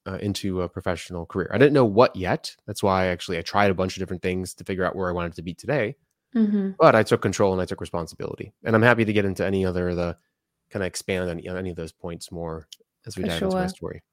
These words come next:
Speaker 2: For sure. I think that is so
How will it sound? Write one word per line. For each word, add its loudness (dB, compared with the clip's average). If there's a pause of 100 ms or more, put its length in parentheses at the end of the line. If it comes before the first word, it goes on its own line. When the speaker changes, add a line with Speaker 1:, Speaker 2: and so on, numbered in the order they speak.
(800)
Speaker 2:
For 0
sure. 4
I 4
think 2
that 4
is 2 (1160)
so 10